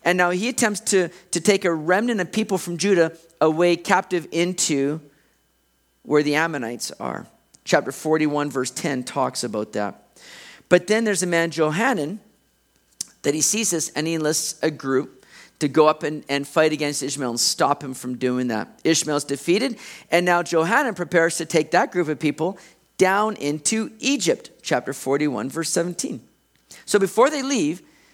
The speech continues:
they come and they consult Jeremiah. They want to seek a word of the Lord. And they say this in chapter forty-two, verse five. Just look at that there, chapter forty-two, verse five. They said to Jeremiah,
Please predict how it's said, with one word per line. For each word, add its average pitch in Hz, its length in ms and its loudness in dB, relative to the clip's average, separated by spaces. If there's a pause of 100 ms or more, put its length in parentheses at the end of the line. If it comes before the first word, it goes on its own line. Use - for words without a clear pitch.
(100)
they 170 100 2
come 180 220 0
and 175 80 -2
they 170 60 -2
consult 160 540 -2 (220)
Jeremiah. 123 560 -2 (1120)
They 135 100 2
want 147 200 2
to 143 40 -4
seek 175 400 -4
a 147 100 2
word 147 360 2
of 143 80 -8
the 147 60 -2
Lord. 139 260 0 (340)
And 190 180 2
they 202 100 2
say 226 260 2
this 190 320 0
in 175 80 -6
chapter 160 340 0
forty-two, 180 640 0
verse 175 260 0
five. 175 460 0 (380)
Just - 180 0
look 196 100 0
at 180 120 -2
that 165 200 2
there, 156 140 -2
chapter 123 260 0
forty-two, 170 480 0
verse 160 220 0
five. 165 360 0 (2750)
They - 80 0
said 226 160 4
to 214 80 0
Jeremiah, 185 560 0